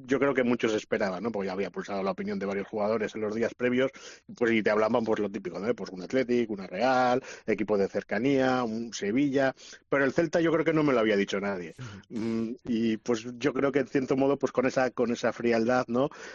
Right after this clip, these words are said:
Speaker 1: De acoger al equipo gallego, y veremos a ver, pues, si,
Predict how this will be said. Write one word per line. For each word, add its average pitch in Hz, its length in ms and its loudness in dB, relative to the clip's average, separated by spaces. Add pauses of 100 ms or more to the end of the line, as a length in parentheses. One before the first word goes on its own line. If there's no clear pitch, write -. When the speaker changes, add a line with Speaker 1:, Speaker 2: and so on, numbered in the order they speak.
(120)
Speaker 1:
De 113 320 2
acoger 117 380 0
al 117 100 4
equipo 117 260 0
gallego, 117 440 0 (340)
y 123 140 2
veremos 117 340 2
a 107 80 4
ver, 117 100 4
pues, 120 200 0
si, - 80 -4